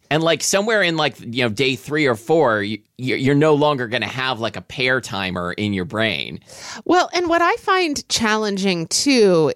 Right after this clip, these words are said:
Speaker 2: is a type like the bosque, right? Which we'll talk more
Speaker 1: Yes.
Speaker 2: about in a second. But a bosque
Speaker 1: I just
Speaker 2: doesn't
Speaker 1: avoid
Speaker 2: really,
Speaker 1: those.
Speaker 2: doesn't really develop much of a give at the stem.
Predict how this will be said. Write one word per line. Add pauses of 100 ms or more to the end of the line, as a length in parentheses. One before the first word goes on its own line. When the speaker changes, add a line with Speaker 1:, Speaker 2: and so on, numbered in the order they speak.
(100)
Speaker 2:
is (120)
a
type
like
the
bosque,
right?
Which
we'll
talk
more
Speaker 1:
Yes.
Speaker 2:
about
in
a
second.
But (460)
a
bosque (260)
Speaker 1:
I
just
Speaker 2:
doesn't
Speaker 1:
avoid
Speaker 2:
really,
Speaker 1:
those.
Speaker 2:
doesn't
really
develop (160)
much
of
a
give
at
the
stem.